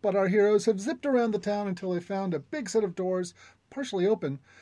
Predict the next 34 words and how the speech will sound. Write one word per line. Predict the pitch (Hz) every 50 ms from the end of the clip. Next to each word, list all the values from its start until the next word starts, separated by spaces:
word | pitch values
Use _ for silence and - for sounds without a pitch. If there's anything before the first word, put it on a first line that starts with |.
| - _ _ _
decorated | - 202 196 196 196 180 170 151 143
with | 143 131
frogs. | - - 185 170 156 135 123 123 131 - - - _ _ _ _ - _ _ _ _ _ _ _
Rather | 277 269 302 320 339 339 330 294
than | 247 285 269
attempt | 262 254 - - 247 233 -
to | - -
penetrate | - 226 226 226 214 - - 220 214 220 180
further | - 233 233 240 226 214 202
in | 185 175
gaseous | 175 185 175 175 170 - - 175 151 -
form, | - _ 165 156 147 156 185 220 220 - _
they | 175 160
were | 156 156 160
already | - - 185 185 180 175 175 165 165
beginning | 147 160 143 - 180 175 170 160 147
to | - 170
attack, | 151 131 - 165 160 156 175 185
attract | - - 196 185 170 -
attention, | 156 - - 262 262 254 226 214 196 - - - - - - - _
our | 220 185
heroes | 190 226 233 226 226 220 180
have | 226 185
located | 196 202 196 190 208 202 196 190 190
a | 180
vacant | 165 185 180 175 175 175 156
alley | 165 151 143 139 139 139 139
where | 135 143 135
they | 139 139 131
can | - 151
return | 139 147 143 - 247 277 277
to | 247 240
solid | - - 202 196 185 185 185 175
form | - - 170 160 156 156 156 156 156